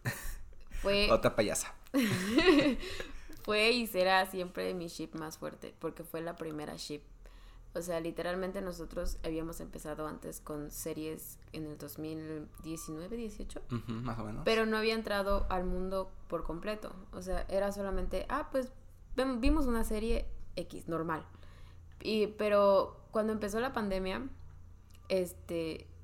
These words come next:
Speaker 2: yo quería como que encontrar cosas nuevas. Eh, me empezó a gustar el K-pop, pero pues esa es otra historia. <laughs> Eh, ya
Speaker 1: Nos.
Speaker 2: empecé a, empecé a ver series por mi cuenta. O sea, ya no me las ponía él.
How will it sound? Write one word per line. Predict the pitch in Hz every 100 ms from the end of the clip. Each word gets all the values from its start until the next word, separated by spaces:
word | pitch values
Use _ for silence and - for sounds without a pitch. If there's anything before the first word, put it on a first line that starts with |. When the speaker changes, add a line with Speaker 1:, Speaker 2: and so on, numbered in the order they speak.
| - 180
Speaker 2:
yo | 185 208 202 208
quería | 226 208 202 202
como | 196 180 170
que | 175
encontrar | 165 165 165 180 180
cosas | 180 175 165 160
nuevas. | 175 185 170 - - - - - - - - - -
Eh, | 170 151
me | 170
empezó | 160 170 -
a |
gustar | 175 175
el | 156
K-pop, | 156 156 - 185 185
pero | 160 156
pues | 190
esa | 196 202
es | 180
otra | 175 175
historia. | 165 - 151 190
<laughs> | 214 220 349 311 311 269 262 - - - 277 - -
Eh, | - - 92 139 -
ya | 127 131
Speaker 1:
Nos. | 131 123 - - -
Speaker 2:
empecé | 226 226 220 214 214 214
a, | 214 208 180 -
empecé | - 185 185 190 190
a | 185 190 185
ver | 175 175
series | 180 180 190 202
por | - 165
mi | -
cuenta. | - - 214 - - -
O | 175
sea, | 170 156 -
ya | 185 185
no | 208 214 214
me | 202 190
las | 160 165
ponía | 175 165 170 175
él. | 170